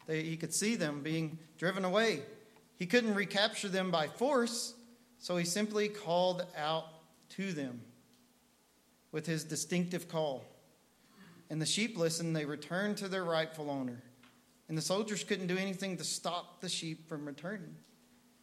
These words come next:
This is a great picture of what Jesus is saying here. "I know my sheep. I call them by name.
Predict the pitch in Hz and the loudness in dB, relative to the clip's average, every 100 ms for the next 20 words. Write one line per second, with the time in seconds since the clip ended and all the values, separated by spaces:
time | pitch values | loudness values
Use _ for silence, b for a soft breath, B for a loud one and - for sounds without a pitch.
0 | _ _ _ - _ _ _ _ - _ | _ _ _ -20 _ _ _ _ -20 _
1 | _ _ _ _ _ _ _ _ _ - | _ _ _ _ _ _ _ _ _ -20
2 | _ _ - - - _ _ _ _ _ | _ _ -20 -20 -20 _ _ _ _ _
3 | _ _ _ _ _ _ _ - - 156 | _ _ _ _ _ _ _ -20 -8 -4
4 | 170 180 165 165 180 - 196 190 185 160 | -2 -2 0 2 0 0 -4 -4 -2 -2
5 | 147 151 147 170 165 165 139 - 165 190 | 0 -2 -2 -4 -4 -4 -6 -2 0 0
6 | 170 143 143 139 151 185 160 147 - 190 | 0 0 0 0 0 0 0 -2 -2 -2
7 | 175 139 143 160 170 160 147 143 139 170 | -2 -2 0 2 2 0 0 0 0 0
8 | 190 147 127 | 0 -2 -6